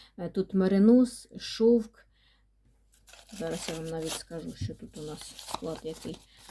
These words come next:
М, кідмохер, шовк, меринос і П А. Дев'ятсот метрів в ста грамах.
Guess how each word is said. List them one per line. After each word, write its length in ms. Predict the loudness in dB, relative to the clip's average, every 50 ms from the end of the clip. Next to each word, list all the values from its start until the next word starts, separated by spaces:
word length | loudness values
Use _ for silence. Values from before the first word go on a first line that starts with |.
| -14 -14 -14 -14 -18 -16 -10
М, 360 | -8 -6 -4 -4 -4 -6 -6 -8 -8 -2 2
кідмохер, 500 | 4 4 6 4 4 4 4 4 4 2
шовк, 520 | 0 0 2 4 4 4 2 -2 -12 -14 -10
меринос 520 | -6 -4 0 2 4 4 4 4 2 0 -4
і 100 | -6 -6
П 220 | -4 -4 -4 -4
А. 240 | -4 -4 -6 -6 -10 -14 -20 _ _ _ _ -20 -20 _ _ -6
Дев'ятсот 460 | -2 0 0 2 0 -2 -4 -2 2
метрів 560 | 4 6 6 4 4 2 -2 -4 -4 -4 -10 _ _
в 60 | -20
ста 240 | -20 -14 -8 -6 -6
грамах. 640 | -4 -4 -6 -6 -6 -6 -6 -6 -8 -12 -14 -18